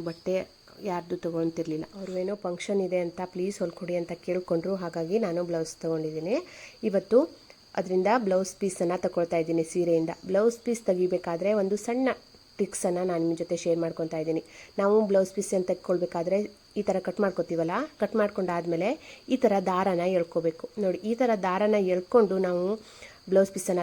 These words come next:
ತಗೊಂಡ್ರೆ ಬ್ಲೌಸ್ ಪೀಸ್ ಕೂಡ ನೀಟಾಗಿ ಬರುತ್ತೆ, ಹಾಗೆ ಸೀರೆ ಸೈಡ್ ಹೊಲಿಯೋದಕ್ಕೂ ಕೂಡ ನಮಗೆ ನೀಟಾಗಿ ಆಗತ್ತೆ. ಹಾಗಾಗಿ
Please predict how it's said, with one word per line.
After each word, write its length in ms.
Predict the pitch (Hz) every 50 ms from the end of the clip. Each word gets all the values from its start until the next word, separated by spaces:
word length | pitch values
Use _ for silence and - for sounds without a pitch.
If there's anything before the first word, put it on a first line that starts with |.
| 170 180
ತಗೊಂಡ್ರೆ 340 | 165 - 180 170 175 185 208 214 190
ಬ್ಲೌಸ್ 320 | 190 180 180 180 190 - -
ಪೀಸ್ 160 | - 240 233 - -
ಕೂಡ 100 | 233 220 214 208 196
ನೀಟಾಗಿ 420 | 190 190 196 202 202 208 190 165 170
ಬರುತ್ತೆ, 300 | 175 165 165 - 202 233 294 330 - - - - - -
ಹಾಗೆ 180 | 196 185 208 208 208 -
ಸೀರೆ 280 | - 220 233 233 233 226 226 226
ಸೈಡ್ 220 | 214 190 190 185 190
ಹೊಲಿಯೋದಕ್ಕೂ 440 | 202 185 185 180 160 165 165 - 180 175 -
ಕೂಡ 100 | 170 170 180 185
ನಮಗೆ 240 | 175 170 170 190 240 285 311 - - - -
ನೀಟಾಗಿ 480 | 208 208 202 190 190 175 175 180 196 220 247 240 - - - 190
ಆಗತ್ತೆ. 300 | 170 160 165 160 - 180 - - - - - - - -
ಹಾಗಾಗಿ 320 | 185 170 180 170 170